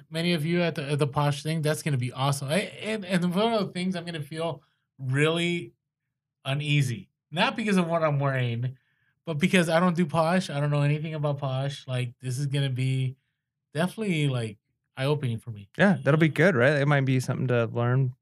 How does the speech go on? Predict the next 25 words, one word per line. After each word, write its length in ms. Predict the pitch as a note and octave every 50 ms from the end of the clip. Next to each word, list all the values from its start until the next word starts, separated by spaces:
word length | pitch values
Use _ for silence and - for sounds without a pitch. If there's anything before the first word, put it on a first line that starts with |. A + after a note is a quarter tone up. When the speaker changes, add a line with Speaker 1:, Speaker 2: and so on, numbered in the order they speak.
| _ _ -
Speaker 2:
Do 80 | B2+
you 40 | B2
wanna 180 | B2 B2 B2 A#2+
do 140 | C3 E3 G#3
this? 360 | D#3+ A2 A2 - - - _ _ _ _ _ C3+
Speaker 1:
Yeah, 200 | E3 F3+ D#3+ C3+ - _ -
yeah. 200 | D#3+ E3+ D#3+ B2+ - _ _ -
And 140 | D#3 D3+ -
so 100 | - G3
I'm 160 | F3 F3 F3
looking 200 | G3+ G#3 G#3+ A3+ -
forward 160 | A#3+ B3+ C4
to 60 | B3+
that. 340 | G#3+ F3 D3+ D3+ D3+ C#3+ - _ _ - - - _ _ _ _ _ _ _ _ -
What 120 | F3 F3 F3
I'm 260 | E3 D#3+ D#3 D#3 D3+
really 340 | D3+ D#3+ F#3 G3+ A#3 B3 A#3+
looking 360 | A#3+ A#3 G#3+ - - A3+ G3 F#3+
forward 380 | - G#3+ G#3+ G#3+ A3 G3 -
to 380 | - A#3 A#3 A#3+ A#3+ A#3 A3 - -
is 240 | C3+ D3 D3 B2+
getting 320 | A#2 - B2+ C3 D3 D#3 D3
back 200 | C#3+ C#3 C3 C#3
on 80 | B2 A2+
eBay. 320 | A#2+ B2+ A#2 A2+ G2+ G#2